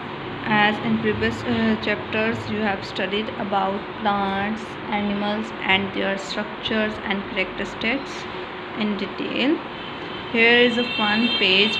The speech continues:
in which clues about animals and plants are given, and you have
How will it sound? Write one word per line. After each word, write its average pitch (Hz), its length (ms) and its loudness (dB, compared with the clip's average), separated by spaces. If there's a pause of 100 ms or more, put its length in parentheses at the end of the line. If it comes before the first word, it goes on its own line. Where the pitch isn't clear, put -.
(120)
in 208 180 4
which 226 320 0
clues 226 460 2
about 202 360 2 (140)
animals 214 640 0
and 185 440 4
plants 190 640 2
are 196 100 0 (140)
given, 233 340 0 (960)
and 202 200 4
you 214 60 0 (160)
have 202 320 4